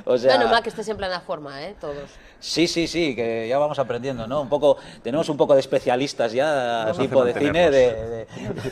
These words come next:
Speaker 1: de acción. Y porque hay, hay cosas que a veces, eh, por ejemplo, las luchas en espadas que hacemos, eh, eh, esgrima ahí directamente, la obra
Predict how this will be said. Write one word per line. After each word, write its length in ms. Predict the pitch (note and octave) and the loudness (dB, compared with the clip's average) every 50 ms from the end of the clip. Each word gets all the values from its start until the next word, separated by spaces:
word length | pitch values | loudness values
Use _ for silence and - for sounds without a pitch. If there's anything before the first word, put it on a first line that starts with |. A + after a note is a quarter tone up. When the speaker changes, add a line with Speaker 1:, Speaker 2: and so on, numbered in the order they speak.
| - D3+ | 2 2
Speaker 1:
de 40 | B2+ | 2
acción. 520 | A2 - - C#3 C#3 D3+ E3+ F#3 G3 F#3+ - - - - - - _ _ - - - | 2 0 0 2 4 4 4 2 0 -8 -14 -18 -20 -20 -20 -20 _ _ -20 -16 -8
Y 200 | - B2 B2+ B2+ A2+ | -6 -4 -4 -2 2
porque 340 | B2 B2 G#2 - A#2 A#2 | 2 0 2 2 0 0
hay, 240 | A2+ A2 G2 B2 B2+ - | 0 2 2 0 2 2
hay 120 | C3 C3 | -2 0
cosas 320 | - D#3+ C#3+ - F3 F3 | 2 0 4 4 2 2
que 80 | - C#3+ | 2 0
a 60 | B2 | 0
veces, 360 | B2+ B2+ - D#3 - - - _ G#2 | 0 0 0 -4 -6 -8 -14 _ -16
eh, 140 | G#2+ A#2 G#2+ | -16 -10 -10
por 100 | A#2 G#2 | -10 -10
ejemplo, 300 | - B2 A#2 C3 B2 A#2+ | -8 -4 -2 -2 0 0
las 160 | A2+ A2+ G#2+ | -2 -4 -6
luchas 240 | B2 C3 - C3 - | -8 -6 -6 -6 -6
en 80 | A2+ | -8
espadas 420 | A#2+ G#2 - - B2+ B2+ C3 C3+ A2 | -10 -12 -8 -6 -4 -2 -2 -4 -4
que 80 | B2 | -6
hacemos, 300 | A2 - A#2+ B2 A#2+ - | -8 -8 -8 -10 -10 -10
eh, 140 | A2+ A2 A2+ F#2+ | -10 -10 -8 -8
eh, 540 | F#2 D2+ F2+ D2+ D#2 F2 C2+ E2+ A2 A2+ | -8 -10 -12 -14 -14 -16 -16 -14 -14 -14
esgrima 420 | A2 - - C3 C#3 F3 F#3+ D3 A#2 | -14 -10 -8 -6 -6 -4 -4 -4 -2
ahí 120 | A#2 A#2+ | -2 -2
directamente, 520 | A2+ G#2+ A2+ G#2+ - A2 G#2+ B2 C#3+ D3+ B2+ | -2 -4 -6 -6 -6 -6 -8 -6 -6 -8 -8
la 140 | G2+ G2 | -6 -6
obra 360 | G#2 G#2+ A2 G#2+ G#2+ G#2 G#2 | -4 -4 -4 -4 -4 -6 -8